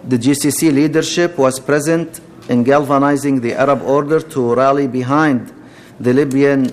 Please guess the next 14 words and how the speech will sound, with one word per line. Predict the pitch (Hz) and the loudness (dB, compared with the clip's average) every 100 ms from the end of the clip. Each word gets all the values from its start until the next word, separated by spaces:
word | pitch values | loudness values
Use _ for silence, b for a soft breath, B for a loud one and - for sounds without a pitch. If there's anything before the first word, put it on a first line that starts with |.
| - | -6
people | - 156 160 175 180 185 - | -4 -2 0 0 0 -2 -6
and | 113 113 | -8 -4
passing | 147 139 - 143 110 | 0 0 0 -2 0
a | |
no-fly | 120 135 135 131 123 | 0 0 0 0 0
zone | 131 131 | -2 -2
over | 104 120 113 | 0 -2 -2
Libya | 113 156 156 160 156 B B B B - | -2 -2 0 0 -2 B B B B -14
by | 110 123 127 127 117 | -2 2 2 0 -2
the | 120 117 | -6 -2
Arab | 120 120 123 | -2 -2 -2
League, | 147 151 - | -2 -2 -2
a | 160 | -6
first | - 156 160 151 - | 0 2 2 0 -8